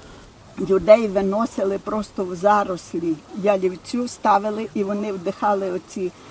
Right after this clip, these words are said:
е, аромати ялівцю і так само виздоровлювали. Ось такі його цікаві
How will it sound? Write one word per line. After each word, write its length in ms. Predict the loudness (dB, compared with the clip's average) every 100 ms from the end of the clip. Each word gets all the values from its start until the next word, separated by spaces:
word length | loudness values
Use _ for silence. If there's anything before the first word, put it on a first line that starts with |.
| -20 -18 -20 -14 -4
е, 520 | 0 2 0 -2 -4 4
аромати 840 | 6 8 6 4 4 2 0 -4 -4 -10 -8
ялівцю 720 | -2 -2 -2 -6 -4 -2 0 0
і 100 | -2
так 360 | -2 -4 -4
само 340 | -2 0 0 -2
виздоровлювали. 880 | -4 -2 0 0 0 -4 -8 -12 -14 -20 -20 -20 -20 -20 -20 -10
Ось 100 | -8 -8
такі 320 | -10 -4 -4
його 420 | -2 -2 0 -2 -4 -14 -12
цікаві 520 | -10 -2 0 0 -6